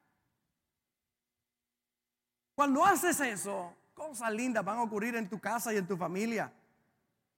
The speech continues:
Es que tus hijos aprenden lo que tú haces, no lo que tú dices.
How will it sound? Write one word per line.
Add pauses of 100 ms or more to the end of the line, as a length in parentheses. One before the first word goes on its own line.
(600)
Es
que
tus
hijos
aprenden
lo
que
tú
haces,
no
lo
que
tú
dices.